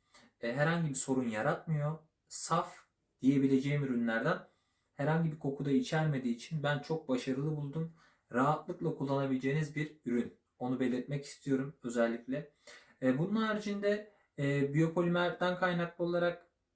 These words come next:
çocuk için gerçekten ben bunları başarılı buldum. Organikliğini gerçekten doğru. Herhangi bir S L S, S D S vesaire içermediği gerçekten çok başarılı bir ürün olarak söyleyebilirim.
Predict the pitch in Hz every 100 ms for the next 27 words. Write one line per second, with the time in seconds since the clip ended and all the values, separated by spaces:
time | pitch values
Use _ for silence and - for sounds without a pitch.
0 | _ _ 156 156 165 - 180 - _ -
1 | 165 160 151 170 160 160 156 156 156 156
2 | - 165 170 160 131 127 135 135 143 143
3 | 160 147 147 156 156 156 - - - -
4 | 135 131 131 131 120 127 - - _ 143
5 | 143 143 139 139 147 - - - 135 123
6 | 117 113 117 123 120 117 - 123 127 120
7 | 117 120 - 139 131 117 107 123 135 -
8 | _ _ _ _ _ - 151 - 120 151
9 | 160 - _ - 202 196 143 - 151 151
10 | 143 127 127 123 135 - - - _ _
11 | - - - 127 127 147 135 135 147